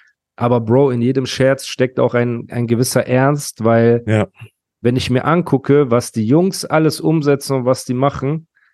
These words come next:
Speaker 1: ne, und was für ein Vorsprung Shindy hatte und mittlerweile
Speaker 2: Ja, ja.
Speaker 1: streamtechnisch, live-technisch viel weiter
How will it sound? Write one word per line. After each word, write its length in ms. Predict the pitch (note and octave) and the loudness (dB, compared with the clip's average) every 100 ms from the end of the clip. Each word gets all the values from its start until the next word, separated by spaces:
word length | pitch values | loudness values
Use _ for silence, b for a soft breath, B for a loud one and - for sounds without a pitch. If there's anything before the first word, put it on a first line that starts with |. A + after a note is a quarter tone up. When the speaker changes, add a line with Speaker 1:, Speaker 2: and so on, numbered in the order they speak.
| _ | _
Speaker 1:
ne, 180 | A#2 C3+ | 0 0
und 340 | - B2+ - - | 2 -2 -2 -6
was 280 | A#2+ F3 - | -2 -2 0
für 100 | D#3 | 0
ein 80 | C3 | -2
Vorsprung 640 | - E3 G3 - F#3 F#3 | 0 2 2 2 0 0
Shindy 320 | - G3 F3 | 0 0 2
hatte 440 | D3+ F#3+ - G#3+ F3+ | 2 0 0 0 2
und 140 | D#3 | 0
mittlerweile 520 | F3 F3 D#3+ E3 F3 B2 - | 0 0 2 2 2 0 0
Speaker 2:
Ja, 160 | G#2 | 2
ja. 180 | A#2+ B2+ | 2 2
Speaker 1:
streamtechnisch, 520 | B2+ F3+ F#3+ G3 F#3+ - _ _ _ - | 0 0 0 0 0 -6 _ _ _ -4
live-technisch 920 | B2 E3+ G3 - F#3+ F#3 G3 G3 - _ _ _ | 0 2 0 0 -2 0 0 0 -2 _ _ _
viel 300 | - C4+ C#4+ | -4 0 2
weiter 500 | G#3 D3+ - A#2 G2+ | 2 2 2 0 0